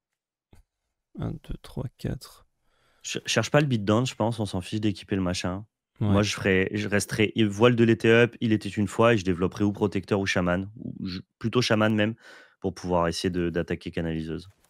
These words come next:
Speaker 1: Ouais, ça c'est pas mal. Ça c'est pas mal aussi.
Speaker 2: Ouais, pas mal, ouais. Et juste tu bassin
Speaker 1: Euh.
Speaker 2: d'élevage, euh, tape, comme ça tu restes, euh, voile de l'été et il était une fois up.
Speaker 1: Ok.
Speaker 2: Et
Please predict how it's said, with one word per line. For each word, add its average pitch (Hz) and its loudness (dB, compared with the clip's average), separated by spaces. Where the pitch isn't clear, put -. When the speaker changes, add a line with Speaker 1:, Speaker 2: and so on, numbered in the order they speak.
Speaker 1:
Ouais, 110 2
ça - -10
c'est - -6
pas 117 4
mal. 107 4
Ça - -8
c'est - -4
pas - 2
mal 110 6
aussi. 110 0
Speaker 2:
Ouais, 90 -2
pas 156 4
mal, 147 4
ouais. 98 2
Et 104 2
juste 92 -6
tu - -8
bassin 95 0
Speaker 1:
Euh. - -2
Speaker 2:
d'élevage, 87 -2
euh, 80 -2
tape, - -2
comme 85 -8
ça 104 0
tu - -10
restes, 87 -4
euh, 80 -2
voile 87 -4
de 87 -4
l'été 90 -2
et 80 -4
il 82 -4
était 82 -6
une 87 -10
fois 82 -6
up. 85 -10
Speaker 1:
Ok. - -4
Speaker 2:
Et - -8